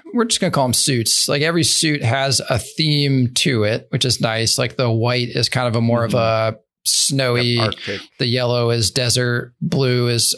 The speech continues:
Speaker 1: uh, like, kind of
Speaker 2: Underwater.
Speaker 1: an underwater, green is jungle, and then volcano, which they brought up, I think, when you read the, uh, the description. And I was actually gonna lay out the cards here 'cause I think they do, like, a panorama style, ter-, and it, it does actually. It's nice.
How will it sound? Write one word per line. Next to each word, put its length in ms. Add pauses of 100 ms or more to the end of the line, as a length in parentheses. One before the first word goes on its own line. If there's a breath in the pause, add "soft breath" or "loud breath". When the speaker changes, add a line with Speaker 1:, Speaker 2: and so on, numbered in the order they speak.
Speaker 1:
uh, 160
like, 200
kind 180
of 60
Speaker 2:
Underwater. 40
Speaker 1:
an 120
underwater, 960
green 240
is 120
jungle, 480
and 80
then 140
volcano, 380
which 240
they 120
brought 300
up, 220
I 120
think, 220
when 100
you 180
read 360
the, 280
uh, 320 (340)
the 160
description. 800 (100)
And 100
I 80
was 80
actually 300
gonna 200
lay 220
out 200
the 80
cards 400
here 200
'cause 120
I 100 (240)
think 280
they 140
do, 280
like, 160
a 80
panorama 800
style, 760 (320)
ter-, 240
and 140
it, 240
it 100
does 240
actually. 400 (200)
It's 180
nice. 260